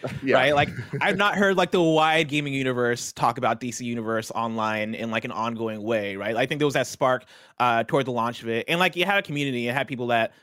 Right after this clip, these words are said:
Speaker 2: were going crazy for it, but I, I look at something like an Ar-, a Marvel M M O made by the same folks a decade later, and I go, "Oh shit, that has a lot of potential to blow up," because now you're taking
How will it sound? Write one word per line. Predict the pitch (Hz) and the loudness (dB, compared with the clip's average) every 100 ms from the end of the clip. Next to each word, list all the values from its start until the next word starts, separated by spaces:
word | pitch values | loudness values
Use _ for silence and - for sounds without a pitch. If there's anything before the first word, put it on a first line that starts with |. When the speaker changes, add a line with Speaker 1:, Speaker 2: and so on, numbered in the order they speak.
| _ | _
Speaker 2:
were | 143 | -2
going | 143 127 | 0 0
crazy | 160 165 147 | 2 2 2
for | 131 120 110 | -2 -2 0
it, | 110 - - | -2 -2 2
but | 151 120 - - - _ | 4 4 0 -14 -20 _
I, | - 117 - - - 147 | -10 -10 -12 -20 -8 0
I | 160 | 2
look | 180 180 | 4 2
at | |
something | 143 156 160 | 0 0 0
like | 151 135 | 0 -2
an | 139 | 0
Ar-, | 139 147 - | 2 2 2
a | 147 | 0
Marvel | 151 143 147 139 | 4 4 4 2
M | 123 | 0
M | 120 | 2
O | 127 120 110 120 _ | 4 4 4 -2 _
made | 131 135 | 0 2
by | 120 | 2
the | 120 | 0
same | - 120 | -2 -8
folks | 113 123 131 - | -2 -2 -2 -6
a | |
decade | 127 123 123 110 | -2 -2 -2 -2
later, | 120 123 110 | 0 0 2
and | 113 | 2
I | 117 | 0
go, | 110 110 110 - _ | 0 0 -2 -6 _
"Oh | 165 | -2
shit, | 147 143 113 | 2 0 2
that | 139 165 | 2 2
has | 139 | 2
a | |
lot | 135 127 | 2 2
of | |
potential | 123 127 120 117 | 0 -8 -6 -6
to | |
blow | 107 113 120 | -2 0 2
up," | 110 | 2
because | 120 131 113 | -2 -6 -6
now | 127 139 | -2 0
you're | 127 | 0
taking | 135 127 123 120 | -4 -6 -6 -10